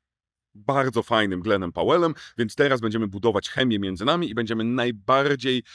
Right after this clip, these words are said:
romantycznymi, uroczymi ludźmi ever. To prawda, twistery będą tylko po to, żeby se latały obok, żebyśmy byli najgenialniejsi i żeby Ameryka już nigdy nie musiała martwić się tym, że zużywa za dużo paliw kopalnych.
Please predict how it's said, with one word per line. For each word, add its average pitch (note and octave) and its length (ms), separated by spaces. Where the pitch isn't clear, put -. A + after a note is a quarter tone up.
romantycznymi, B2+ 800
uroczymi G#2+ 400
ludźmi F#2 380
ever. F2 420
To E3 60
prawda, C3 300
twistery C#3+ 440
będą B2 260
tylko A2+ 280
po D3+ 140
to, C3 100
żeby A2+ 200
se A2 100
latały A2 380
obok, C#3+ 320
żebyśmy C#3 560
byli B2 200
najgenialniejsi A2+ 1200
i A2 40
żeby G#2 260
Ameryka A2+ 460
już G#2 220
nigdy C3+ 360
nie B2+ 100
musiała G2 520
martwić G#2+ 600
się - 140
tym, D#3 260
że B2+ 240
zużywa G#2+ 440
za F#2+ 140
dużo F2 420
paliw F#2+ 320
kopalnych. D#2 680